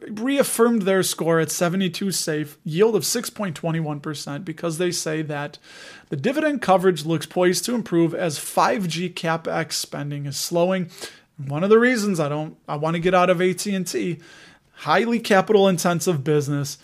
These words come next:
requires a lot of money, and it's very highly competitive. All right, so Warren Buffett's latest annual letter to shareholders was released. I'll have a link in the share notes below. It's sixteen pages,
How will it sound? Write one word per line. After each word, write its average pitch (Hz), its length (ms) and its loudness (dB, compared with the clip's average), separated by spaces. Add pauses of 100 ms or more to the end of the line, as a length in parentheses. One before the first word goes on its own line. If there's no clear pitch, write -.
(160)
requires 165 400 0
a 147 60 -2
lot 147 280 -4
of 196 80 4
money, 170 420 2
and 165 160 -4
it's 151 140 -2
very 165 500 2 (260)
highly 165 440 0
competitive. 160 880 -4
All 151 60 2
right, 151 180 2
so 170 160 2
Warren 196 380 4
Buffett's 170 420 4
latest 202 560 0
annual 180 380 0
letter 160 260 4
to 160 80 0
shareholders 151 580 -2
was 156 320 -4
released. 185 480 2
I'll 156 120 0
have 156 200 0
a 160 60 0
link 160 380 -4
in 180 80 -6
the 165 80 -2
share 170 240 0
notes 170 240 -2
below. 156 500 -2
It's 202 160 -4
sixteen 294 560 -4
pages, 175 560 0